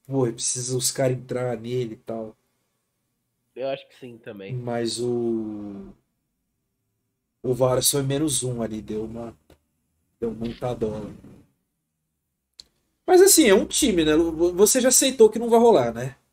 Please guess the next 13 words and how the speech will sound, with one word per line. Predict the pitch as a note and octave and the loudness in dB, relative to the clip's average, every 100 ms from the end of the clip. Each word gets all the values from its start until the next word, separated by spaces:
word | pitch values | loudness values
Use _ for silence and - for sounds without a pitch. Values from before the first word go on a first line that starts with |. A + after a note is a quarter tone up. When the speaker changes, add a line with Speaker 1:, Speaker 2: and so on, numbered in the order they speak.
| _ | _
Speaker 1:
Você | A#2 | -2
já | B2 | 0
tá | B2+ | 0
Speaker 2:
Não, | C3 | -2
Speaker 1:
contando | C#3 C#3 C3+ | -2 0 0
Speaker 2:
não | C3+ | -2
Speaker 1:
com | C#3+ | -4
Speaker 2:
vai, | F3 E3 D#3+ | -4 -4 -6
não | E3+ F#3 | -10 -14
vai. | E3 D3+ D#3 | -10 -6 -4
Eu | |
acho | F3+ - - | -6 -12 -18
que | C4+ A#3+ F#3 | -14 -10 -12